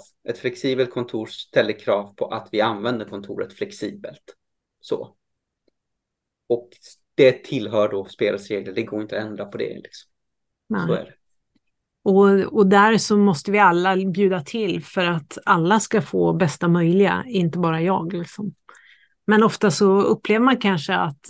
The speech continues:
Speaker 2: eller alla ser ju utifrån sin egen situation. Det är ju det som är grejen i det här.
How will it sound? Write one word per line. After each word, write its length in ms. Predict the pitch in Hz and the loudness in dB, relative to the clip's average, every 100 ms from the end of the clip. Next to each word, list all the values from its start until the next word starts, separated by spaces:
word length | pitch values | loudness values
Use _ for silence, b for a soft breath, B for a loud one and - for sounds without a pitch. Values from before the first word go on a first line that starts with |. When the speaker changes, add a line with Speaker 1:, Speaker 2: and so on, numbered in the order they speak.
| - | -4
Speaker 2:
eller 280 | 196 220 214 | 0 4 6
alla 360 | 208 180 220 | 6 6 4
ser 240 | - 185 233 | 4 4 4
ju 180 | 330 311 | 6 4
utifrån 300 | - - 185 | 0 -2 -2
sin 160 | 190 | 0
egen 220 | 196 180 | 0 0
situation. 640 | 147 170 180 - 349 214 165 | -4 -6 -4 2 2 2 0
Det 80 | 196 | 4
är 40 | |
ju 80 | 190 | 4
det 360 | 220 262 190 | 2 0 -2
som 180 | - 196 | -2 -2
är 180 | 226 196 | 0 0
grejen 420 | 190 240 220 175 | 0 0 0 -2
i 40 | 170 | -2
det 120 | 185 | -4
här. 220 | 170 | -4